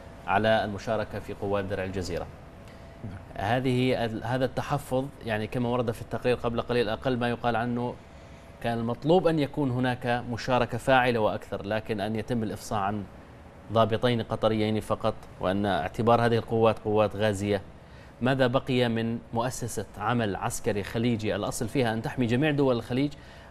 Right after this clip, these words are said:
Speaker 1: أن يفت في عضد-، عضدها من الدوحة؟
Speaker 2: طبعًا، للأسف الشديد بأن هذه المكالمات الأربع عبرت عن مدى التزام، عن عدم التزام قطر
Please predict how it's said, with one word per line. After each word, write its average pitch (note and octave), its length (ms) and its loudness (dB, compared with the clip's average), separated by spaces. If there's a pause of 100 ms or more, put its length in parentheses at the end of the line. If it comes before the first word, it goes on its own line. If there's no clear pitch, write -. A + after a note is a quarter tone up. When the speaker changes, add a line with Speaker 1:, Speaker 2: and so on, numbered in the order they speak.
Speaker 1:
أن A#2+ 180 2
يفت A#2 360 0
في D3 160 0
عضد-، D#3 340 2
عضدها D#3 440 0
من D#3 200 -2
الدوحة؟ E3+ 440 0 (960)
Speaker 2:
طبعًا، D#3+ 180 0
للأسف E3 460 -2
الشديد C3 540 -4
بأن B2+ 240 -2
هذه B2 300 -2
المكالمات A#2 720 -4
الأربع G#2 420 -4 (1200)
عبرت C3+ 540 4 (160)
عن B2+ 180 -2
مدى C3+ 200 2
التزام، B2+ 600 -2 (140)
عن C#3 140 0
عدم F3 360 6 (100)
التزام A2+ 480 -4 (760)
قطر C3+ 420 4